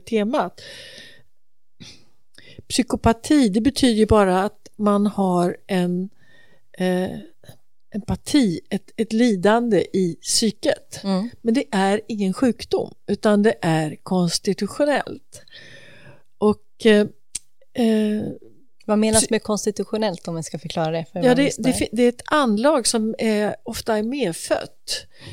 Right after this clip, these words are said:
Speaker 1: eller som har uppstått under, eh, förhållanden som var svåra, som var så svåra att det här barnet har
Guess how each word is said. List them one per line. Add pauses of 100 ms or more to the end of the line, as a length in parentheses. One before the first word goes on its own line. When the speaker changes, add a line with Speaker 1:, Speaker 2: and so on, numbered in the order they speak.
(160)
Speaker 1:
eller
som
har
uppstått
under, (180)
eh, (760)
förhållanden
som (680)
var
svåra,
som
var
så
svåra
att
det
här
barnet
har